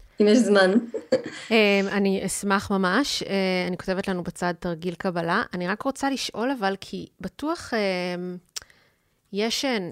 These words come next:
Speaker 2: נשים מסוימות שישמעו את מה שאת אומרת ויגידו, "מה, אבל זה נורא מחליש, אה, להגיד, אה, עכשיו, אה, אה, גברים רק רוצים, אה, להגן עליי, מה, מי אמר שצריך להגן עליי? אני אישה חזקה, אני יכולה גם להגן עליהם לפעמים, אני יכולה להגן על עצמי."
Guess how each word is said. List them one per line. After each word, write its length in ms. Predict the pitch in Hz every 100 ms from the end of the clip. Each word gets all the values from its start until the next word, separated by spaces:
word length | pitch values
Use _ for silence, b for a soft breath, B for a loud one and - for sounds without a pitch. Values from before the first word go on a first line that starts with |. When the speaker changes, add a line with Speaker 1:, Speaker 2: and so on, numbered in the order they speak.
| - -
Speaker 2:
נשים 300 | 185 185 233
מסוימות 380 | 240 190 190 196
שישמעו 640 | 208 190 - 180 - 185
את 100 | 214
מה 100 | 190
שאת 200 | 196 185
אומרת 340 | 190 285 330
ויגידו, 320 | 190 180 208 220
"מה, 180 | 277
אבל 160 | 269 180
זה 320 | 165 180 175 170
נורא 220 | 170 185
מחליש, 720 | 254 - 285 247 - - - - -
אה, 260 | 175 175 175 b b b b b -
להגיד, 560 | 175 175 175 180 214
אה, 200 | 233 214
עכשיו, 340 | 180 - 214 202
אה, 360 | 208 208 185 175 160 _ _ _ _ -
אה, 120 | - 175
גברים 380 | 170 190 214
רק 120 | 208 202
רוצים, 420 | 196 - 208 208
אה, 140 | 196
להגן 360 | 175 170 208 294
עליי, 280 | 294 202 190
מה, 200 | 233 214
מי 160 | 190
אמר 140 | 214 214
שצריך 420 | - 226 208 -
להגן 300 | 208 208 262
עליי? 360 | 247 180 180
אני 240 | 175 175 180
אישה 200 | 190 196
חזקה, 600 | 208 190 - 190 180 185
אני 240 | - 180 175
יכולה 240 | 175 185
גם 140 | 190 202
להגן 280 | 185 196
עליהם 340 | 196 190 185 185
לפעמים, 460 | 185 185 185 185
אני 80 | 180
יכולה 240 | 170 - 185
להגן 180 | 190
על 100 | 185
עצמי." 400 | 180 - 190 175